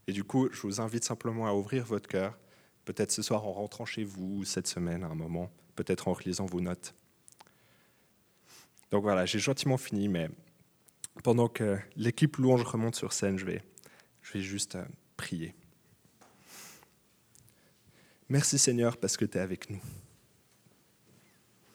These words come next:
Parce que tu nous aimes indéfiniment. Parce que tu veux qu'on se soumette à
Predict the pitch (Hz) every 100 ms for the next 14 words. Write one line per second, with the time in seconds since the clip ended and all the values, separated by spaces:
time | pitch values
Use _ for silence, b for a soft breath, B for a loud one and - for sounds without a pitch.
0 | B B B B B B _ _ 98 -
1 | - - 98 95 98 123 135 135 135 -
2 | - 113 101 - - 101 101 B B B
3 | B B _ 101 - - 90 90 - _
4 | _ _ b b b b b b b b
5 | b _ _ _ _ - 101 110 98 -
6 | - 131 139 120